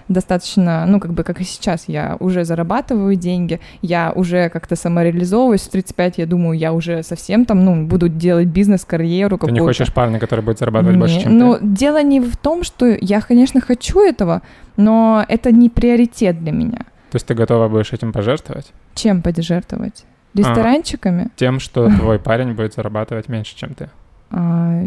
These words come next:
Speaker 1: я готова, конечно, этим пожертвовать. Ну, в смысле, я же не на деньги смотрю, я вот тебя
Speaker 2: Ты не, ты не
Speaker 1: вижу
Speaker 2: хочешь,
Speaker 1: сейчас.
Speaker 2: ты не
Speaker 1: Я же
Speaker 2: хочешь
Speaker 1: не на
Speaker 2: парня,
Speaker 1: деньги смотрю.
Speaker 2: который сильнее, способнее тебя?
Speaker 1: А
Speaker 2: Или ты хочешь, чтобы он был слабее и менее способный, чем ты?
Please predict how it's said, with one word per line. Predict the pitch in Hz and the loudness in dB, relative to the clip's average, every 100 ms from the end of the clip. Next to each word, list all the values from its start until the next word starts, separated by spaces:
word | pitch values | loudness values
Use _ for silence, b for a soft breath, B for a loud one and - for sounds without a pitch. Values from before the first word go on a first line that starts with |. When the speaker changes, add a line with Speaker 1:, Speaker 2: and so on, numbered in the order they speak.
| - | -6
Speaker 1:
я | 160 180 | -4 0
готова, | 185 - 349 | 0 -2 -4
конечно, | 381 381 330 240 | -6 -6 0 2
этим | 233 214 | 4 2
пожертвовать. | 202 208 196 - 160 - 214 | 2 0 -2 -4 -10 -2 0
Ну, | |
в | 226 | 4
смысле, | 262 - 262 - _ _ - | 2 2 -2 -4 _ _ -10
я | 220 269 | -2 -2
же | 294 269 | 2 4
не | 247 | 6
на | |
деньги | 247 320 392 | 4 2 0
смотрю, | 339 226 202 202 | 2 2 2 2
я | |
вот | 202 | 2
тебя | - 233 | 0 0
Speaker 2:
Ты | 202 | 2
не, | |
ты | 208 | 2
не | |
Speaker 1:
вижу | 330 349 | 4 2
Speaker 2:
хочешь, | 180 160 | 0 -2
Speaker 1:
сейчас. | 180 - B B | -2 -4 B B
Speaker 2:
ты | - | -2
не | 208 | 0
Speaker 1:
Я | 226 | 4
же | |
Speaker 2:
хочешь | 247 240 | 4 6
Speaker 1:
не | |
на | 247 | 4
Speaker 2:
парня, | 139 277 | 4 2
Speaker 1:
деньги | 233 | 2
смотрю. | 202 123 | 2 4
Speaker 2:
который | 117 113 110 - | 2 0 -2 -6
сильнее, | - 117 113 123 123 117 | -4 -2 0 -2 -2 -4
способнее | - 117 - 123 120 110 107 | -6 -6 -2 -2 -2 -4 -6
тебя? | 131 123 123 - - _ _ _ _ - _ _ _ _ _ _ | -10 -12 -12 -16 -20 _ _ _ _ -20 _ _ _ _ _ _
Speaker 1:
А | - 196 196 190 190 196 - - | -4 -2 0 0 0 -2 -4 -4
Speaker 2:
Или | - 117 | -4 -2
ты | 120 | -2
хочешь, | 120 117 120 | -2 -2 -4
чтобы | - 127 110 | -6 -6 -2
он | 110 107 | -2 -2
был | 107 | -6
слабее | - 113 113 113 107 | -6 -4 -2 -2 -2
и | |
менее | 110 107 113 | -4 -6 -10
способный, | - - 127 143 | -12 -10 -12 -12
чем | - 143 | -14 -14
ты? | - | -16